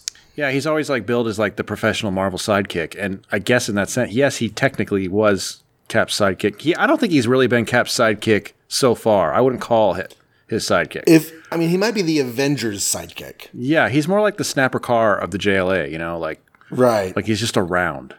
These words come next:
Speaker 2: If Snapper Carr had one particular leaguer that he tended to glom onto,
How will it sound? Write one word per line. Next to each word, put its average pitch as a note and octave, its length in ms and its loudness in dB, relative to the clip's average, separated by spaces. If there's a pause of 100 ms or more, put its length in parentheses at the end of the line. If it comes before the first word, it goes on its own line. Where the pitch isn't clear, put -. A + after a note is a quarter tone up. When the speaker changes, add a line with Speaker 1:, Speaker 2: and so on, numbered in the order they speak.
(400)
Speaker 2:
If D3+ 120 0
Snapper D#3+ 360 0
Carr D3 200 0
had C#3 140 2
one B2+ 200 2
particular B2 580 0
leaguer A#2 440 0
that G#2+ 140 -4
he A2+ 120 -6
tended A2+ 440 -4
to A2+ 100 -4
glom A2+ 320 0
onto, G#2+ 560 -2